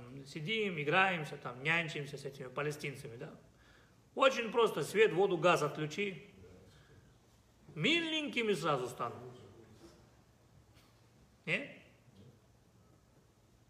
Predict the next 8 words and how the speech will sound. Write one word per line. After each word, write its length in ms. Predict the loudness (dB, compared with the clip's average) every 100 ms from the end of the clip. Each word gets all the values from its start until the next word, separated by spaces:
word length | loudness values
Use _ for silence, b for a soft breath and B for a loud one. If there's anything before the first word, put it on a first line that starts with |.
| _ _ _ _ -20 -20 -20 -20 _ _ _ _ _ _ -20 _ -20 _
Вот 240 | -2 -2 B B B
приведу 320 | 2 4 6
пример. 420 | 4 2 2 0 -2 B B B -10
Э, 260 | -4 -2 -2
в 80 |
Москве 500 | 0 0 2 4 6
ехало 300 | 6 6 2
метро. 480 | 0 -2 0 0 -2